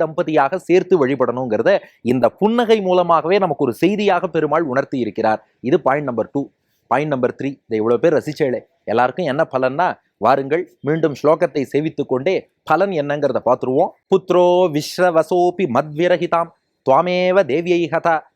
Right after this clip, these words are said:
புத்ரி விஸ்ரவசோபி ஹந்தரஹிதம் மாம்சாத்வயா ஜானகி ஆர்ஷம் ராட்சச யோனி சங்கதம் இதம் நஷ்டம் குலம் பஷ்யதோஹோ ஆலம்போத்திர விபீஷணஸ்த்விதி முதா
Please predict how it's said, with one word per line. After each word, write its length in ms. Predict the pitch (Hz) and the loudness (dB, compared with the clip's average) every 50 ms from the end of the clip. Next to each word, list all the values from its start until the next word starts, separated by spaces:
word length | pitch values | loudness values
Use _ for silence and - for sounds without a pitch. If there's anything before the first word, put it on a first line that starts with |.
| _ _ _ _ _ | _ _ _ _ _
புத்ரி 380 | - 185 - - - 170 180 175 175 175 180 | 0 0 0 0 -4 -4 -4 -2 -2 -2 -2
விஸ்ரவசோபி 960 | 165 160 151 - - - 185 185 175 165 151 - - 180 175 175 175 175 208 180 - | -2 -2 -2 -4 -4 -2 -2 0 2 0 0 0 0 0 2 2 0 0 -2 -4 -4
ஹந்தரஹிதம் 720 | - 156 170 160 - 208 196 147 139 160 180 - 175 165 165 _ _ _ _ _ - | -4 -6 -4 -2 0 0 0 0 -2 -4 -4 -4 -4 -6 -6 _ _ _ _ _ -6
மாம்சாத்வயா 880 | 95 110 131 165 180 - 190 180 180 - - - 175 170 170 170 165 170 175 | -2 0 0 0 0 0 0 0 0 -2 -2 -2 0 0 2 2 2 2 0
ஜானகி 500 | 170 135 123 127 160 165 156 - 156 156 156 147 - _ _ _ _ - | 0 0 0 0 0 -2 -6 -6 -6 -6 -6 -8 -12 _ _ _ _ -2
ஆர்ஷம் 480 | 95 127 160 170 - - 170 170 175 175 175 | 0 0 0 0 -2 -6 -6 -6 -6 -4 -4
ராட்சச 480 | 175 123 120 160 - - - 180 160 - 185 | -2 0 0 -2 -4 -4 -6 -4 -2 -2 -2
யோனி 340 | 170 123 117 139 170 185 185 | -2 -2 -2 -2 -2 -2 -4
சங்கதம் 540 | 165 - 170 175 180 165 175 165 - 170 165 | -4 -4 -6 -4 -2 -2 -2 -2 -2 -4 -2
இதம் 260 | 160 160 165 160 160 - _ _ _ _ - | -2 -2 -2 -2 -4 -6 _ _ _ _ -6
நஷ்டம் 640 | 98 113 127 143 - _ - 185 185 196 190 - | -4 -2 -2 -2 -4 _ -4 -4 -2 -4 -6 -8
குலம் 340 | - 160 156 170 190 202 185 | -6 -4 -2 -2 -4 -4 -6
பஷ்யதோஹோ 680 | - 175 151 - - 175 - - 160 156 147 139 151 151 143 - _ _ _ - - 92 | -6 -8 -6 -4 -2 -2 0 0 0 0 0 2 0 0 0 -2 _ _ _ -8 -4 -2
ஆலம்போத்திர 760 | 98 107 117 131 135 139 139 135 143 143 147 143 - 180 175 127 | 0 0 0 0 -2 -4 -4 -2 -2 -2 0 -2 -2 -4 -4 -4
விபீஷணஸ்த்விதி 960 | 101 104 120 147 - 208 - - 185 170 175 165 - _ - 143 135 156 160 | -4 -2 0 0 0 0 0 -2 -2 -2 -4 -6 -6 _ -6 -4 -2 -2 -2
முதா 260 | 147 143 135 139 135 | 0 0 2 2 2